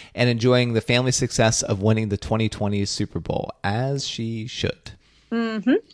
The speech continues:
Speaker 2: And one thing it takes, one thing to remember about Gracie's story is how humble she remains throughout each step she takes. Her purpose has always been to serve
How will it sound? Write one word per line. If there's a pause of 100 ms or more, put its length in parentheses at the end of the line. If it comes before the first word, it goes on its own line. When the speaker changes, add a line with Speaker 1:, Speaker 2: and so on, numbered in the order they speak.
(120)
Speaker 2:
And
one
thing
it
takes,
one
thing
to
remember
about (240)
Gracie's
story
is
how
humble
she (100)
remains
throughout
each
step
she
takes. (180)
Her
purpose
has (160)
always
been
to
serve